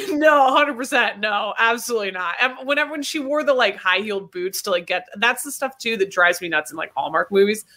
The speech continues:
I'm like, "Someone just get a pair of flats. Like, what are you doing?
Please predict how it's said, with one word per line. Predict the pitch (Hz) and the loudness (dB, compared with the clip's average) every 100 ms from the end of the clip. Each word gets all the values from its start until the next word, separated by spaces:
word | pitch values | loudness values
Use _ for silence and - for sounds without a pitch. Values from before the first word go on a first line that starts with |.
| _ | _
I'm | 202 | -4
like, | 208 | -4
"Someone | 208 269 277 339 | 0 0 0 0
just | 381 - | -4 -4
get | - 196 | 0 2
a | 185 | 2
pair | 180 175 | 0 -4
of | - | -4
flats. | - 160 147 - - - - - | -8 -4 -2 -2 -10 -18 -8 -6
Like, | 196 | -4
what | 196 226 | 4 4
are | |
you | 311 330 | 6 4
doing? | 226 214 247 196 165 175 | 2 0 2 2 0 -4